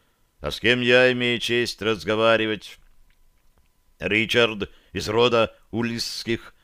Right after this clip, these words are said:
с готовностью представился Шатен и отвесил мне легкий почтительный поклон, после чего повернулся к своим спутницам —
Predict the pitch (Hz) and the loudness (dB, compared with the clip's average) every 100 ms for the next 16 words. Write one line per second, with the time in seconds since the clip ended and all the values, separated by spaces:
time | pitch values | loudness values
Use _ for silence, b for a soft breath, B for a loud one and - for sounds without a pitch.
0 | _ _ - 80 104 113 107 104 101 95 | _ _ -12 -6 -2 0 -2 -4 -8 -6
1 | 101 - - 101 95 90 85 98 123 131 | -8 -6 -2 -2 -2 -4 -6 -4 0 0
2 | 120 b b b 92 87 131 151 123 123 | -2 b b b -6 -4 -2 -2 -2 -4
3 | 107 90 127 139 - 127 - 107 - 104 | -2 0 -2 -2 -8 -12 -8 -8 -6 -8
4 | 95 98 90 92 87 90 85 65 - b | -8 -6 -6 -8 -4 -4 -4 -8 -16 b
5 | b b b - 175 170 151 139 135 139 | b b b 2 4 2 -4 -6 -2 -2
6 | - 98 90 104 175 156 151 143 110 120 | -2 -2 -2 -2 -4 -4 -6 -4 -4 -4
7 | 127 - 107 123 120 120 - 110 113 | -4 -8 -8 -8 -6 -6 -2 -2 -4